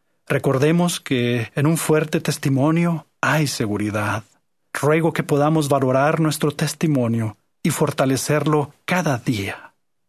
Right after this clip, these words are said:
Sé que podemos vivir como familias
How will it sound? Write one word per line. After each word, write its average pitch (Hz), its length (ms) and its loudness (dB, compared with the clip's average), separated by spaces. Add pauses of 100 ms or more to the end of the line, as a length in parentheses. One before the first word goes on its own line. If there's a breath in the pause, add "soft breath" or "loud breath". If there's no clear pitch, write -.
(440)
Sé 165 280 -2
que 165 120 -4
podemos 151 420 2
vivir 123 500 -2 (500)
como 139 200 0
familias 147 800 0